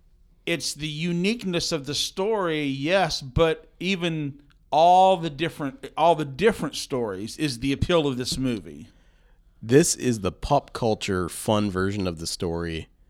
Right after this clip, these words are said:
Speaker 2: hyper stylized, not hyper stylized, but stylized in a way just to make it an entertaining film. Like, if you wanna just see the story, the thirty for thirty on E S P N is the way
Speaker 1: Wh-,
Speaker 2: to
Speaker 1: which
Speaker 2: go.
Speaker 1: I've seen, yeah.
Speaker 2: And that's well done. That's the way just to see the true story.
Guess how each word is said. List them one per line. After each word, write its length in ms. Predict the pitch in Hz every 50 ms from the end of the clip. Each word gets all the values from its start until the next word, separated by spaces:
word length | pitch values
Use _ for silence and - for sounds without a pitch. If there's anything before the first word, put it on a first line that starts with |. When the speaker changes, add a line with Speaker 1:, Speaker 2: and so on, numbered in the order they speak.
| - - - _ _ _ - -
Speaker 2:
hyper 300 | - 113 123 120 139 131
stylized, 600 | - - 104 90 90 87 82 82 82 82 82 -
not 140 | 131 - -
hyper 240 | - 82 78 - 82
stylized, 400 | - - 78 76 76 76 78 -
but 100 | - 85
stylized 480 | - - 120 117 117 113 110 107 104 110
in 60 | 95
a 60 | 90
way 340 | 90 87 87 80 80 85 82 - _ _ - _ _ _ _ _ - - - _ _ -
just 200 | - 123 - -
to 60 | 143
make 120 | 143 139 127
it 100 | 110 92
an 120 | 92 92
entertaining 540 | - 92 104 101 95 - - 95 87 80 78
film. 300 | - - 90 82 78 78
Like, 160 | 80 85 -
if 140 | 87 - -
you 80 | 147 165
wanna 220 | 175 175 156 135
just 220 | 120 127 113 - -
see 100 | 135 120
the 140 | 101 98
story, 380 | 92 - - 87 90 92 95 95
the 120 | 87 92
thirty 300 | 95 - 127 123 120 110
for 140 | 107 - 104
thirty 320 | - - 104 95 92 90 87
on 100 | 85 90
E 120 | 87 87
S 120 | 90 -
P 140 | - - 101
N 100 | 85 85
is 100 | 85 85
the 80 | - -
way 100 | 151 151
Speaker 1:
Wh-, 20 | 147
Speaker 2:
to 40 | 160
Speaker 1:
which 140 | 165 160 156
Speaker 2:
go. 60 | 143
Speaker 1:
I've 180 | 147 147 147
seen, 340 | - - 240 185 120 98 113
yeah. 220 | 147 147 107 60 - - _ _
Speaker 2:
And 80 | - 104
that's 160 | 107 107 -
well 160 | 127 120 117
done. 280 | 101 98 95 95 92 95
That's 200 | 107 123 127 -
the 60 | 127
way 160 | 120 110 107
just 200 | 92 98 95 -
to 60 | -
see 120 | 95 - 98
the 100 | 92 90
true 200 | - - 101 90
story. 480 | - - 101 90 85 87 82 80 101